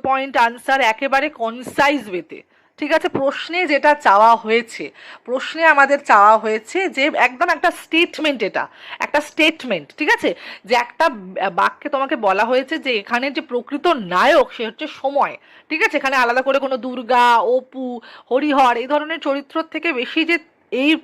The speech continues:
এর যে টাইম স্প্যান, এর যে সময়কাল, এই যে একটা পর্ব বিভাজন রয়েছে, তার মানে দুর্গা, অপু তাদের শৈশব রয়েছে, হরিহরের একটা জীবনযাপন রয়েছে, তারপরে আস্তে আস্তে আমরা দেখতে পাবো যে পথের পাঁচালী একটা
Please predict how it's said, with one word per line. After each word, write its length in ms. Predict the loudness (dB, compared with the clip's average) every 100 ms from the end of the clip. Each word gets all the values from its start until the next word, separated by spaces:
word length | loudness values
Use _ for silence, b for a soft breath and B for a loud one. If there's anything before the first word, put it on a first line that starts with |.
| -4
এর 220 | -4 -4
যে 120 | -8
টাইম 360 | -4 -2 -2 -6
স্প্যান, 440 | 0 2 2 0 B B B
এর 100 | -10
যে 100 | -8
সময়কাল, 840 | -8 -8 2 2 4 6 8 6 -2 B B
এই 100 | -4
যে 80 | -2
একটা 280 | -2 0 -2
পর্ব 400 | 2 2 4 0
বিভাজন 400 | 2 2 0 -2
রয়েছে, 280 | -2 -2 0
তার 260 | 2 2 0 B B -12
মানে 200 | -8 -8
দুর্গা, 640 | -8 -10 -2 4 4 4 0 _ _ _ _ _ _ _ -6
অপু 400 | -4 -4 -2 2
তাদের 220 | 2 0
শৈশব 500 | -2 -4 0 2 2
রয়েছে, 540 | 4 2 2 -2 -4 -2
হরিহরের 420 | -4 -2 2 2
একটা 200 | 2 -2
জীবনযাপন 640 | -4 -6 -2 -2 -2 -2
রয়েছে, 200 | -4 -2
তারপরে 180 | 0 2
আস্তে 220 | 0 0
আস্তে 160 | -4 -4
আমরা 140 | -4
দেখতে 260 | -6 -8 -6
পাবো 180 | -6 -4
যে 100 | -8
পথের 280 | -8 -8
পাঁচালী 400 | -4 -4 -4 -6
একটা 300 | -6 -2 -4